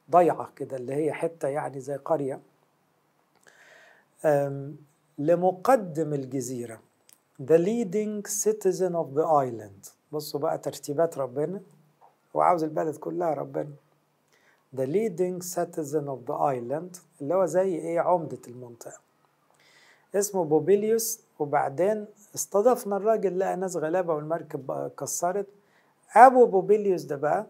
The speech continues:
كان عنده حمى وكان بيموت. أبو بولس بيعمل الحاجات بتاعته العادية، دخل وحط إيديه وشفاه. حصل إيه بقى؟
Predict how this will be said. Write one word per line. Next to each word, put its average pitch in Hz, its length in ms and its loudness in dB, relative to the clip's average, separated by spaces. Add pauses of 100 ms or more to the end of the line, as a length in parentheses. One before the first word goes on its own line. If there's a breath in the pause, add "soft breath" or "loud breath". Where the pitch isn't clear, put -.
كان 160 160 -2
عنده 165 320 -2
حمى 180 340 -4
وكان 151 320 -6
بيموت. 139 540 -10 (280)
أبو 180 180 -8
بولس 151 320 -12
بيعمل 170 400 -8
الحاجات 160 580 -8
بتاعته 156 480 -6
العادية، 165 460 -6 (580 soft breath)
دخل 175 400 2
وحط 175 460 -2
إيديه 131 340 -6
وشفاه. 165 520 -8 (240)
حصل 151 420 -4
إيه 151 100 0
بقى؟ 147 340 -4